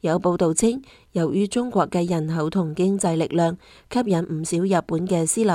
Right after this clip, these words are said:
大學同中國建立交換生制度。孔子學院由中國撥款，提供教師同教科書。日本嘅大學只需提供課室，就能夠同中方合作。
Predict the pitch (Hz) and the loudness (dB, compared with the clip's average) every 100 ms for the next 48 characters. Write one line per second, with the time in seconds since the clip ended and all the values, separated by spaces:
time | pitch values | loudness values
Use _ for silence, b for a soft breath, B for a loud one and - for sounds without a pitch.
0 | - 165 160 170 - B B B 180 156 | 2 0 2 0 -2 B B B -2 0
1 | 196 196 196 165 - 180 170 156 - 190 | 0 0 2 0 2 -2 0 -2 -2 0
2 | 185 175 156 180 190 196 170 160 165 156 | 0 0 -2 -2 -2 0 0 4 4 4
3 | - B B B - 220 254 254 226 - | 0 B B B 0 0 2 2 0 0
4 | 165 175 196 151 143 226 233 175 160 151 | 0 2 0 0 -2 -2 0 0 0 0
5 | 165 175 - B B B 175 151 180 190 | 2 0 -2 B B B 0 2 0 0
6 | 180 156 156 - 196 196 170 147 165 156 | 0 0 0 0 0 2 0 0 -2 0
7 | 208 208 254 247 262 B B B 175 165 | 2 2 2 0 -2 B B B -2 0
8 | 170 220 220 185 170 165 160 160 151 160 | 0 2 2 2 0 0 -2 -2 -4 -2
9 | 208 202 202 165 180 185 185 156 151 196 | 0 0 0 0 0 -2 -2 -2 2 0
10 | 185 B B B 226 226 202 147 165 165 | 0 B B B 0 2 0 0 0 0
11 | 190 147 151 185 185 196 185 185 - - | 0 -2 -2 0 0 2 2 2 -2 2
12 | 160 143 | 2 2